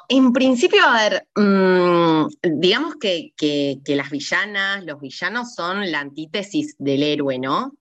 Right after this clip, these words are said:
De esa persona que, que es reconocida, que hace todo bien, que va por el buen caminito.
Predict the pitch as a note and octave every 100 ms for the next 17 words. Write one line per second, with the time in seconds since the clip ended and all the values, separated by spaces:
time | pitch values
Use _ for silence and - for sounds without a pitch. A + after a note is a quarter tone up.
0 | - D3+ D#3+ D#3 C#3 - D3+ E3 D#3+ D3
1 | C3 C3 - C#3+ E3 D3+ D3+ C#3+ C#3 -
2 | E3 F3+ F#3 F3+ E3+ E3+ E3+ - - -
3 | D3+ D#3+ D#3 D3+ D3 C#3+ D3+ D#3+ D#3+ D3+
4 | C#3+ D3 C#3+ C#3 C#3+ D3 D3 D3 C#3+ C#3+
5 | D3+ D3+ D#3+ F3+ C#4